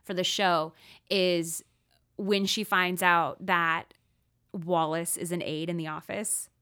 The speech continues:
and immediately is like, "Can you photocopy his attendance records?" And he's like, s-,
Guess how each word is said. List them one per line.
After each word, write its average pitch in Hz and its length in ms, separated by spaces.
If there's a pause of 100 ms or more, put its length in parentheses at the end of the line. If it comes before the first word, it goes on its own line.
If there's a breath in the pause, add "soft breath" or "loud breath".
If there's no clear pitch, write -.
(240)
and 190 100
immediately 165 400
is 160 160
like, 170 180 (100)
"Can 170 180
you 170 100
photocopy 165 540
his 170 100
attendance 160 380
records?" 185 360
And 170 120
he's 202 180
like, 185 240 (1200)
s-, - 200